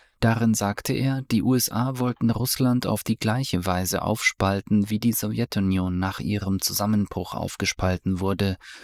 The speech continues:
und warnte, dass Moskau alle ihm zur Verfügung stehenden Mittel einsetzen werde, um die territoriale Integrität Russlands zu schützen.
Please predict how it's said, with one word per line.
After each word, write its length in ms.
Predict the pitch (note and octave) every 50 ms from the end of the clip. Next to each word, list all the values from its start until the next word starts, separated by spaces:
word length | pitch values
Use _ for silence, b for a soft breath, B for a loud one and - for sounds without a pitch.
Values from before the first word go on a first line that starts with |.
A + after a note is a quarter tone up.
| B B B
und 220 | - A2 G#2+ G#2+
warnte, 500 | G#2 G2 G#2 A#2 A#2+ B2+ - C#3 C#3+ C#3+
dass 280 | - - G#2+ G2+ - -
Moskau 580 | G#2+ G#2+ A2+ A2+ - - - C#3 C3 B2+ B2+
alle 260 | - - A#2+ C3+ C#3+
ihm 280 | C#3 - - B2+ B2+ A#2+
zur 180 | - - B2+ -
Verfügung 540 | - A2+ - - C3 D3 C#3+ C3 A#2 A2+
stehenden 540 | A2 - - A2 A2 A2 A2+ G#2+ A2 F#2+ F#2 G2+
Mittel 260 | A2+ - - A2 G2+
einsetzen 640 | - G2 G#2 A2+ A#2 - G#2 G2 - - - G2+ F#2+
werde, 300 | G2+ G2 G2 F#2+ G#2 G2
um 200 | - - A#2 B2+
die 140 | A#2+ B2+ A#2+
territoriale 840 | - - B2+ B2 B2 - - - A#2 B2+ A#2+ A#2+ A2 G#2+ G2+ G#2 G#2+
Integrität 840 | A2 B2+ B2+ - C3 - - A#2 A#2 - - A2 G#2 G2+ - -
Russlands 480 | G2 F#2+ - - - F#2 F#2 F#2 - -
zu 140 | - - A#2
schützen. 520 | - - G2 F2+ - - - D#2+ D#2 -